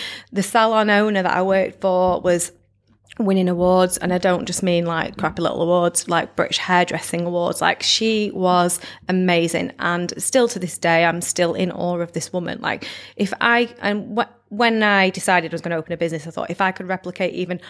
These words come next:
half of what her business was,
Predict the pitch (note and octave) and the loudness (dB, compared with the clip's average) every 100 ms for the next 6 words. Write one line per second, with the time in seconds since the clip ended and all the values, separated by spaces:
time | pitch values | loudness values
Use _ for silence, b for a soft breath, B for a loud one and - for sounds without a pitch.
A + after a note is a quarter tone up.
0 | B - B3 A#3+ A#3+ F#3+ F#3+ F#3+ F#3 G3 | B -4 2 4 4 0 -8 -8 0 2
1 | E3+ F#3+ G3 F#3 F3+ G3+ G3+ F#3 G3 F#3+ | 2 2 2 2 2 -2 -2 -4 -4 0
2 | F#3 F3+ A#3 - | 2 4 2 -2